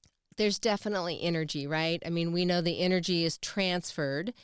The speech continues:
Law of Newtonian physics, energy is neither created nor destroyed. It's constant. It changes form all the time. So that food changes from form, changes energetic form when we eat it, and it becomes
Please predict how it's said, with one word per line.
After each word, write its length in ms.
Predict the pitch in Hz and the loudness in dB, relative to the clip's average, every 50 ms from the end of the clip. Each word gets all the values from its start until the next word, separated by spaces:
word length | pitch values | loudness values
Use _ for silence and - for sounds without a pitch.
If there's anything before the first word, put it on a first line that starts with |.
| - - _ _ - | -20 -20 _ _ -2
Law 340 | 170 180 180 175 175 175 - | 2 4 6 6 6 4 4
of 260 | - 170 165 165 160 | 2 0 0 0 0
Newtonian 540 | 185 180 180 - - 269 277 285 262 240 226 | 0 0 0 0 0 2 2 4 4 2 0
physics, 680 | - - 170 156 147 - 170 180 214 - - - - - _ _ _ _ - | 0 0 0 0 0 0 0 -2 -2 -2 -6 -10 -10 -12 _ _ _ _ -4
energy 340 | 190 190 196 190 180 190 185 | 0 0 0 2 2 2 2
is 100 | 180 165 | 2 2
neither 240 | 185 185 180 175 185 | 2 2 2 2 0
created 420 | - - - 175 175 170 185 180 | -2 0 0 0 2 2 0 0
nor 200 | 185 175 165 170 | 0 0 0 0
destroyed. 600 | 175 180 - - - - 165 156 160 180 208 226 - - _ - | 0 0 -2 -2 -2 0 0 2 2 2 0 -2 -6 -12 _ -8
It's 160 | - 165 - | -6 -6 -6
constant. 680 | - - - 185 175 190 - - - 240 254 233 - - - - - - _ - | -6 -2 0 0 2 0 -2 -4 -2 -2 -2 -2 -4 -10 -18 -20 -20 -20 _ -4
It 120 | - 226 - | -4 -2 0
changes 400 | - 220 196 180 156 143 - - | 2 2 2 2 0 -2 -4 -6
form 460 | - - 233 277 370 415 370 254 196 | -2 2 4 4 6 6 4 4 2
all 160 | 151 147 151 | 2 2 0
the 100 | 151 151 | -2 -4
time. 440 | - - - 135 127 127 143 165 180 - - - - - _ - | -6 -8 -8 -8 -10 -8 -8 -8 -10 -12 -14 -20 -20 -20 _ -4
So 180 | - - 196 185 | 0 2 4 4
that 640 | 170 196 190 185 190 190 190 185 - - - - - _ _ _ _ _ _ _ _ - | 4 4 4 4 4 4 4 4 2 0 -4 -10 -10 _ _ _ _ _ _ _ _ 2
food 540 | 285 330 330 269 208 185 180 196 220 294 285 _ _ _ _ - | 2 4 6 6 8 6 6 6 4 0 -2 _ _ _ _ -6
changes 580 | - - 202 196 190 185 180 180 175 - - | -2 0 0 2 2 2 2 0 0 -2 -2
from 680 | - - - 202 196 180 175 170 160 156 160 160 160 - - - - - | -6 -4 0 2 2 4 4 4 2 2 0 -2 -4 -8 -12 -12 -4 2
form, 340 | 233 226 220 202 - 82 - - - - - | 2 4 4 2 0 -2 -8 -12 -12 -6 0
changes 360 | - 220 202 180 185 180 - - | 2 2 2 4 2 0 0 2
energetic 500 | 202 190 180 165 185 165 156 127 - - | 2 2 4 4 2 2 0 0 -2 -2
form 440 | - 196 190 185 170 165 170 175 - _ _ | 0 2 2 2 2 2 0 -4 -8 _ _
when 260 | - 220 214 208 190 | 4 4 6 4 4
we 100 | 180 180 | 2 0
eat 280 | 175 - 180 220 233 190 | 0 0 0 0 0 0
it, 100 | 190 170 | 0 0
and 80 | 147 165 | 0 -2
it 100 | 160 139 | -2 -2
becomes 640 | 160 156 - - 165 156 151 151 151 - - - | -4 -8 -6 -4 -4 -2 -2 -4 -6 -8 -10 -14